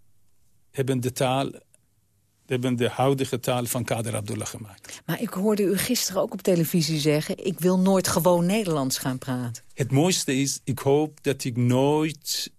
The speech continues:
Speaker 1: de Nederlandse taal... perfect, soepel en fijn <laughs> kunnen spreken.
Speaker 2: Waarom niet?
Speaker 1: Anders wordt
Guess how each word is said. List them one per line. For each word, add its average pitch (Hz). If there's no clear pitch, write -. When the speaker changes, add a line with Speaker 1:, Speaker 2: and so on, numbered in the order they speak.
Speaker 1:
de 117
Nederlandse 127
taal... 131
perfect, -
soepel -
en -
fijn 139
<laughs> -
kunnen 131
spreken. 127
Speaker 2:
Waarom 254
niet? 156
Speaker 1:
Anders 143
wordt 135